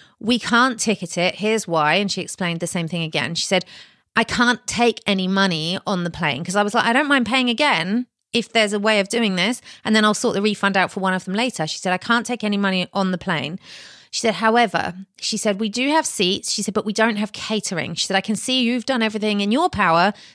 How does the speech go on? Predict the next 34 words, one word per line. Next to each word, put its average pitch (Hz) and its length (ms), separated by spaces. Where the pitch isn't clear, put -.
to 226 180
upgrade 185 560
yourself 180 520
and 180 120
have 185 160
that - 160
experience." 170 560
She 214 80
said, 196 180
"So 208 300
why 247 300
don't 226 280
we 180 360
sit - 320
here?" 220 500
She - 160
said, 208 240
"We'll 233 200
serve 294 400
you 165 160
as 185 80
soon 233 180
as 226 140
we 208 60
can 202 200
after 185 160
takeoff. 202 400
And 233 120
then 240 140
once 285 260
you've 320 120
had 247 180
your 233 140
meal, 220 520